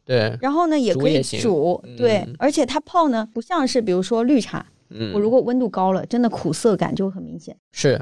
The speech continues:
Speaker 2: 对，
Speaker 1: 是的。
Speaker 2: 然后可能鲜爽也没了。
Speaker 1: 对。
Speaker 2: 但是白茶不会，就是你温度高了，那就高了吧，
Speaker 1: 嗯。
Speaker 2: 我也不会很夸张。
Speaker 1: <laughs>
Speaker 2: 你温度低嘛，也就低了吧，我甜甜的那个味道也能喝。
Speaker 1: 对，对，对，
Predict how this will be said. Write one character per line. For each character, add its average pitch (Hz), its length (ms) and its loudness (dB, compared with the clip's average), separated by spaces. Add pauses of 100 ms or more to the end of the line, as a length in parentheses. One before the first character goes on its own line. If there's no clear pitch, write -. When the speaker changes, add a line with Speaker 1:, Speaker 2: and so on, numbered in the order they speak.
Speaker 2:
对， 185 240 0
Speaker 1:
是 131 100 0
的。 104 220 -2
Speaker 2:
然 196 60 2
后 233 100 4
可 - 100 -2
能 185 100 2
鲜 226 200 0
爽 165 200 2
也 151 80 0
没 143 240 0
了。 156 160 0 (140)
Speaker 1:
对。 113 300 -2 (200)
Speaker 2:
但 294 120 2
是 277 120 0
白 214 200 0
茶 202 180 -2
不 156 100 -4
会， - 240 -6
就 240 80 -6
是 269 60 0
你 269 100 2
温 349 200 0
度 403 100 0
高 330 220 2
了， 269 100 0
那 240 100 -2
就 254 120 0
高 254 180 2
了 285 80 0
吧， - 240 -6
Speaker 1:
嗯。 135 220 -2
Speaker 2:
我 139 40 2
也 254 120 4
不 214 180 -4
会 320 180 0
很 220 360 -2
夸 247 240 2
张。 233 280 -2 (140)
Speaker 1:
<laughs> - 220 -12
Speaker 2:
你 277 80 -2
温 330 180 2
度 381 160 2
低 370 260 0
嘛， 269 300 0
也 233 100 2
就 254 140 4
低 294 220 -2
了 262 100 2
吧， 190 260 -6
我 214 140 0
甜 214 240 0
甜 247 180 2
的 233 100 -2
那 254 100 -2
个 247 80 -2
味 226 160 2
道 196 160 0
也 180 160 0
能 147 260 0
喝。 202 240 -6
Speaker 1:
对， 135 300 2
对， - 0 -
对， 113 280 -2